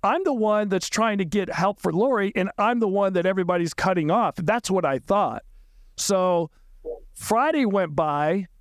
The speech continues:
and I still didn't hear back from Charles. And I was like, I was supposed to go see my friend Eric on Saturday. So me and Zach got in the car and drove to Tucson to see my friend Eric.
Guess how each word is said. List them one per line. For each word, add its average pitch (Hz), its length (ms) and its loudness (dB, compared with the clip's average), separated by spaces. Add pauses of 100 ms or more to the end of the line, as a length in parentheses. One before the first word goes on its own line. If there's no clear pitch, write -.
and 196 180 2
I 180 100 2
still 220 280 -2
didn't 185 200 0
hear 180 100 2
back 165 240 0
from 143 220 -4 (100)
Charles. 196 360 0
And 165 200 -4
I 175 140 2
was 160 140 -2
like, 160 300 -2 (420)
I 202 100 2
was 175 120 -2
supposed 254 200 -2
to 220 60 0
go 196 140 2
see 196 180 -2
my 170 140 0
friend 147 320 -2
Eric 196 340 0
on 143 140 0
Saturday. 185 560 0
So 170 180 -2
me 220 200 2
and 220 100 0
Zach 185 260 0
got 180 120 2
in 170 60 -4
the 160 80 0
car 160 200 0
and 143 80 -4
drove 160 540 0 (160)
to 156 140 -2
Tucson 160 600 0
to 143 80 0
see 156 180 -2
my 143 160 0
friend 135 280 -2
Eric. 202 440 -2